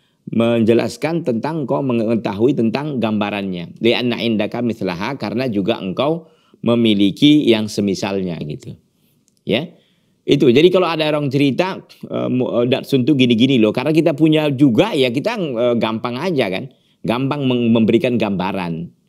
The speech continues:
Karena kita punya, gitu, kan. Au khabara sadiqin anhu, atau ada orang yang datang,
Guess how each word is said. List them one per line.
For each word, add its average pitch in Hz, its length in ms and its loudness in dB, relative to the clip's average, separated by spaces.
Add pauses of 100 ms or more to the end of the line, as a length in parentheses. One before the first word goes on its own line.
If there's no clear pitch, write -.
Karena 87 160 -4
kita 104 240 -2
punya, 82 400 -4
gitu, 73 240 -6
kan. - 160 -14 (640)
Au 190 160 0
khabara 196 400 0
sadiqin 226 480 0
anhu, 233 320 2
atau 190 240 -2
ada 175 240 -2
orang 170 240 -2
yang 156 240 -4
datang, 107 480 -6